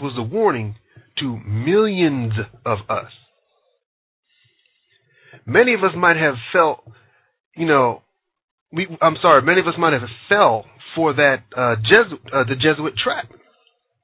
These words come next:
Okay? Now, I say Jesuit trap. Everything that, that Malcolm X was taught was a Jesuit tale. You know what I'm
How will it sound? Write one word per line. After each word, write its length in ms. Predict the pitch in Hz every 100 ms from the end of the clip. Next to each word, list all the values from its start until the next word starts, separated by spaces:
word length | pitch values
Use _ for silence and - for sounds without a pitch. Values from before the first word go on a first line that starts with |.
| _ _ _ _ _ _ - -
Okay? 180 | 131 - _ _ - -
Now, 120 | 135
I 100 | 143 -
say 200 | 190 143 110
Jesuit 520 | 113 165 151 127 101 - -
trap. 260 | 226 - - _ - _ _ - _ _ _ _ _ - - _
Everything 440 | 220 277 262 247
that, 160 | 220 196 131
that 280 | 170 147 -
Malcolm 400 | 165 202 202 190
X 160 | 175
was 140 | 151 139
taught 260 | 247 240 - _ _ _
was 200 | - 165
a 80 | 151
Jesuit 480 | 123 170 175 185 190
tale. 340 | 247 311 381 - _ _ _ _ _ _ _ _ _ _ _ _ _ _ _ _ _ _ _ 120 _ _ _ _ _ _ _ _ _ _ _ _ _ _ _
You 80 |
know 0 |
what 60 |
I'm 0 | 170